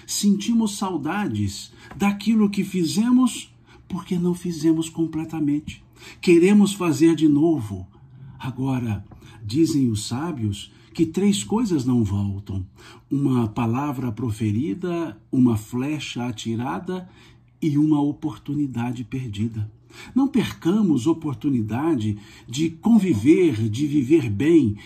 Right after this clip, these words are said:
de ter um bem-estar numa convivência com as pessoas, com os nossos familiares,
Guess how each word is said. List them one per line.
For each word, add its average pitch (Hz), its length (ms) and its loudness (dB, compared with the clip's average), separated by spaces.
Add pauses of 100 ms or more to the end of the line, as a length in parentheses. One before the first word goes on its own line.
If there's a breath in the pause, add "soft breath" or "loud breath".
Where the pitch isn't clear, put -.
(100)
de 156 280 4
ter 180 300 0
um 170 140 4
bem-estar 156 880 2
numa 135 240 2
convivência 123 760 -2
com 110 120 -6
as 110 120 -4
pessoas, 113 640 -4
com 120 160 -4
os 110 100 -4
nossos 123 340 -4
familiares, 117 840 -4